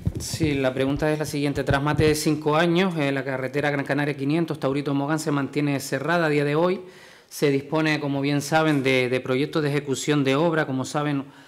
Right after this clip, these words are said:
un túnel de aproximadamente doscientos sesenta y tres metros, proyecto que además tuvo que ser aprobado tras las correspondientes medidas correctoras por la Comisión Insular de,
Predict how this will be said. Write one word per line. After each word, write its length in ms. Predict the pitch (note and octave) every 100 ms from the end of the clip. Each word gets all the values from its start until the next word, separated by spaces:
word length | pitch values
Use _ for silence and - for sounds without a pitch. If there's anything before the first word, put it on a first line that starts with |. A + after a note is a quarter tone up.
| - -
un 280 | D3+ C#3 C#3
túnel 360 | D3 D3 C#3 C3
de 80 | C3
aproximadamente 840 | B2+ B2+ C#3 C3+ C3 C3 C3 C3+
doscientos 680 | B2+ A#2+ C#3+ C#3 C3 C3 B2+
sesenta 360 | C3 C3+ B2
y 60 | B2
tres 220 | B2+ B2
metros, 380 | D3 E3+ D#3+ F3+ - - - - - -
proyecto 360 | D3 D3+ D#3
que 300 | D3 D3+ D3 -
además 360 | D3 D#3+ D3+
tuvo 180 | D#3+ D#3
que 80 | D3
ser 160 | D#3
aprobado 480 | D3 C#3+ C#3+ D3+ C#3+
tras 140 | C3+ B2+
las 100 | C3
correspondientes 800 | C3+ B2 - C3 C#3 D3 D3
medidas 440 | C#3 C#3 C#3+ C#3+ C#3
correctoras 760 | C#3+ B2+ B2 - E3+ D3 A#2
por 160 | G#2+ C3+
la 80 | B2+
Comisión 360 | B2+ B2 D3+
Insular 480 | D3 C3+ C#3+ D3 C#3+
de, 360 | C3+ C3 A2+